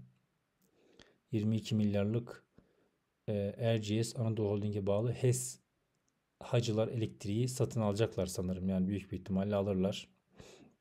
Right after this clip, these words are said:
Evet arkadaşlar, bugünkü haberler de bu şekilde.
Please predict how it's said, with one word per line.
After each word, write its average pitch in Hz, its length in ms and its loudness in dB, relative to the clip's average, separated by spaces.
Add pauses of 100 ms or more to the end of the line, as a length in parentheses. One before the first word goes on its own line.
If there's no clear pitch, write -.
(1700)
Evet 147 200 6
arkadaşlar, 131 580 6
bugünkü 127 300 4
haberler 123 440 6
de 120 100 4
bu 123 80 2
şekilde. 117 520 2